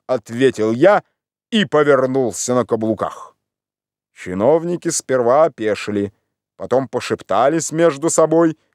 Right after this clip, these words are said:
и опять главный выступил вперёд. «Мы, говорит,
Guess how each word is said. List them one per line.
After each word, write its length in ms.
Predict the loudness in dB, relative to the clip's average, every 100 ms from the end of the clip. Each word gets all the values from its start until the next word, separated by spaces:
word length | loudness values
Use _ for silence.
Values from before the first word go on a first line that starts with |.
| _ _ _
и 100 | 2
опять 500 | 2 4 2 2 -4
главный 640 | 0 4 4 2 -2 -4
выступил 800 | -2 -2 -2 -4 -4 -4 -2 -2
вперёд. 720 | -4 -10 -4 2 4 2 -2 _ _ _ _ _ _
«Мы, 400 | -4 0 0 2
говорит, 680 | 2 0 -2 -10 _ -20